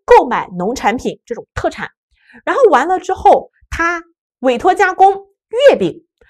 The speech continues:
那这种情况来说的话，委托加工月饼，月饼就显然是用百分之十三税率的货物，它不是农产品了啊。那这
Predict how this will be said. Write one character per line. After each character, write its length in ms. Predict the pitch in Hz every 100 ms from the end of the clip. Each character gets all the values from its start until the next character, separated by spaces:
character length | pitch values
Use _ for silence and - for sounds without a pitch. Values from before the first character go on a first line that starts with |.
| _ -
那 120 | 453
这 200 | 480 554
种 80 | 247
情 200 | - 247
况 180 | 285 302
来 140 | 262
说 100 | 302
的 140 | 294
话， 160 | 302 294
委 160 | 208 185
托 100 | 240
加 160 | 302
工 160 | 311 349
月 220 | 480 359
饼， 160 | 220 165
月 320 | 339 554 403
饼 200 | 254 -
就 80 | 294
显 200 | - 202
然 120 | 165
是 160 | 226 -
用 100 | 247
百 160 | 240 190
分 80 |
之 80 | 214
十 160 | 262 220
三 200 | - 359
税 100 | 302
率 80 | 233
的 100 | 247
货 140 | 196
物， 140 | 175
它 100 | 185
不 80 | 220
是 100 | 226
农 160 | 220 202
产 140 | 233
品 160 | 240 196
了 60 |
啊。 200 | 175 226 262 _ _ _ _ -
那 120 | 453
这 120 | 480